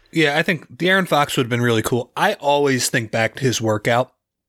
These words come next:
the morning of Fultz's workout where he drove up from Maryland and had the Chick-fil-A in his hands. That morning, De'Aaron Fox worked out for the Sixers, and nobody cared, which was hilarious because I think for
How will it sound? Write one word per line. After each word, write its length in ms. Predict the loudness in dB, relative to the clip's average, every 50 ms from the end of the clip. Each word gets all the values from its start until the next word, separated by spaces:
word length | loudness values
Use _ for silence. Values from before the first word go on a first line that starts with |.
| _ _ _ _ _ _ _ _ _ _ _ _ _ _ _ _
the 80 | -4
morning 680 | -4 -2 0 0 2 2 2 2 0 2 2 0 -2 -2 -6 _ _
of 180 | -2 -2 -2 -2
Fultz's 520 | -2 -2 -2 -2 -2 0 0 0 0 0
workout 400 | 0 -2 0 0 0 0 0 0
where 100 | 0 0
he 80 | 0 0
drove 300 | 0 0 0 0 2 0
up 180 | -2 -2 -2 -6
from 140 | -6 -4
Maryland 460 | 0 2 2 2 2 0 -2 -6 -8 -10
and 280 | -14 -16 -18 -12 -6
had 160 | -2 -2 0
the 80 | 0 -2
Chick-fil-A 540 | -2 -2 -6 -4 -4 -6 -4 -2 -2 -2 -2
in 80 | -2
his 100 | -4 -4
hands. 400 | -2 -2 -2 -2 -2 -4 -4 -8 -10 _ _ _ _ _ _ _ _ _ _ _ _ _ _ _ _ _ _ _ _ _ _ _ _
That 280 | -8 -4 -4 -4 -2
morning, 580 | 0 0 2 2 2 0 -2 -4 -8 -14 -18 -8
De'Aaron 320 | -4 0 0 0 0 0 -2
Fox 320 | -2 -2 -2 -2 -4 -6
worked 200 | -6 -6 -6 -4
out 160 | -6 -6 -6
for 60 | -6 -6
the 100 | -4 -4
Sixers, 480 | -4 -6 -6 -10 -16 -18 -18 -20 -16 -6 -4
and 320 | -4 -4 -4 -6 -10 -18 -20 _ _ _ _
nobody 540 | -12 -8 -4 -2 0 0 2 2 0 -2 -2
cared, 420 | -4 -2 -2 0 -2 -2 -4 -8 -12
which 220 | -12 -10 -6 -4
was 140 | -4 -4 -2
hilarious 680 | -4 -2 0 0 2 2 2 0 -2 -4 -6 -6 -6
because 460 | -4 -4 -2 -2 -2 -2 -2 -4 -6 -10 -14 -20 -20 _ _ _ _ _
I 60 | -8 -6
think 220 | -4 -2 -4 -4
for 300 | -2 -4 -4 -4 -6